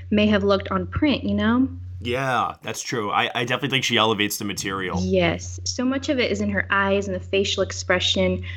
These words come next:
Speaker 1: her confusion, her, uh, she que-, she's questioning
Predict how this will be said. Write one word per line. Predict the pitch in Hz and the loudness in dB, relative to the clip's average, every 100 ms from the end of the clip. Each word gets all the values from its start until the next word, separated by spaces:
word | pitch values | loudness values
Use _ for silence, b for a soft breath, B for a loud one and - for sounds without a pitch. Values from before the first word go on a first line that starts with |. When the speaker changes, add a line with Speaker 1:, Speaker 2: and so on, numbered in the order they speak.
| B B B | B B B
Speaker 1:
her | 98 | -2
confusion, | 95 95 92 104 98 101 101 101 214 B B B | 0 -2 0 2 2 2 2 2 0 B B B
her, | - 196 190 190 190 190 202 | 0 2 4 4 4 2 2
uh, | 185 180 | 2 2
she | - 196 | 0 -4
que-, | - - | -4 -4
she's | - 214 - | -2 -2 -2
questioning | - 214 - 107 202 196 196 196 | 0 2 2 2 4 4 2 0